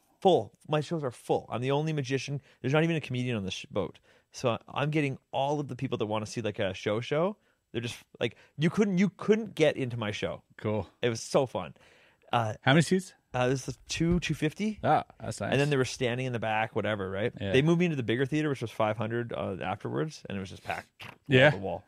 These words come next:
Speaker 1: Oh, yeah.
Speaker 2: And people loved it.
Speaker 1: Oh, dude.
Speaker 2: Oh,
Speaker 1: Loved
Speaker 2: that's a
Speaker 1: it so
Speaker 2: cool
Speaker 1: much.
Speaker 2: upgrade.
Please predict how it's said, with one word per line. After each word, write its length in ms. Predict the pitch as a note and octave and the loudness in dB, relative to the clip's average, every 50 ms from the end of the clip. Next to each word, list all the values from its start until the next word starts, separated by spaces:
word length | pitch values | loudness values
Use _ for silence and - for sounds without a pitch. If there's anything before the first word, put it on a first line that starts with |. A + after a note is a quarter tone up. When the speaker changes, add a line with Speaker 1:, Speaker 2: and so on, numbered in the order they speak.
| _ | _
Speaker 1:
Oh, 140 | - A#2 A#2 G#2 | 0 2 2 2
yeah. 200 | F#2+ F#2 E2+ F2 - _ - - | 2 0 -2 -4 -6 _ -10 -2
Speaker 2:
And 120 | A#2+ A#2 | -2 2
people 220 | G#2 A2+ A2 G#2+ G#2+ | 4 4 4 6 6
loved 200 | G#2+ G#2+ F#2+ G2+ | 6 6 4 2
it. 120 | F#2 - _ _ - | -2 -4 _ _ -6
Speaker 1:
Oh, 420 | G#2 G#2 F2 E2 E2 D#2 D2 C#2+ C#2+ | -6 -4 -4 -6 -6 -8 -10 -14 -8
dude. 200 | F#2+ G2 F#2+ F2+ | -6 -4 -4 0
Speaker 2:
Oh, 60 | G#2+ | 2
Speaker 1:
Loved 180 | A2+ A#2 A#2 B2+ | 4 6 8 6
Speaker 2:
that's 120 | D#3 F#2+ | 6 6
a 20 | G3+ | 4
Speaker 1:
it 40 | - | 6
so 60 | - | 8
Speaker 2:
cool 100 | C#3 B2 | 8 10
Speaker 1:
much. 120 | A2 G#2+ F#2 | 10 8 8
Speaker 2:
upgrade. 340 | F2+ A2 A#2 A#2 D3 E3+ | 6 6 8 8 8 6